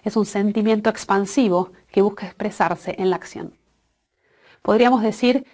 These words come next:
que quienes se hallan a merced de sus impulsos, quienes carecen de autocontrol,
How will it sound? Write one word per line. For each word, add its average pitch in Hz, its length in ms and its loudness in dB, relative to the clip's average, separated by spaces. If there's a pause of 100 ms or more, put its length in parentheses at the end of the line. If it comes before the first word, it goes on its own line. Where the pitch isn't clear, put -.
(120)
que 196 120 0
quienes 196 300 2
se 190 180 0
hallan 220 440 0
a 202 100 -4
merced 190 320 -2
de 202 100 0
sus 233 220 -4
impulsos, 185 680 -4 (280)
quienes 196 320 0
carecen 185 600 0
de 170 80 -2
autocontrol, 170 760 0